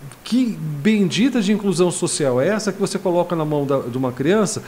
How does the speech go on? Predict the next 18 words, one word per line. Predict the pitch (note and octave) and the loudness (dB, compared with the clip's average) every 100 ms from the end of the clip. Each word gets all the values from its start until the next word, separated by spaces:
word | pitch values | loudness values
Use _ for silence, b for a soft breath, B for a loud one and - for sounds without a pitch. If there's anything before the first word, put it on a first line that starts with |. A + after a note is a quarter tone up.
| B B | B B
um | G#3+ | -2
foto-, | G#3+ G3 F#3 | 0 0 0
um, | - D3 D3 D3 | 0 -4 -2 -4
um | |
Corel | C3+ E3 D#3+ D#3 | 0 0 0 0
pirata, | D#3+ B2+ E3 F#3+ E3 | 0 2 2 2 -2
um | |
Photoshop | - C#3+ C#3 C#3 B2+ | -4 -6 -4 -4 -4
pirata, | A#2+ B2 B2+ F#3 F#3+ F#3+ F#3 B B B - | -2 0 4 4 2 -2 -4 B B B -12
ou | |
sei | B2 E3+ | -2 2
lá, | D#3+ | 2
um | D3 | 2
programinha | C3+ D#3 D#3 D3 D3 | 2 4 4 2 0
pirata | C#3+ C#3 C3 C3 B2+ | 0 0 0 -2 -4
qualquer | B2 A2+ E3 | -6 0 0
pra | F3+ F#3+ | 2 0
ela | F3 D3 B2 F2 | 2 2 2 -2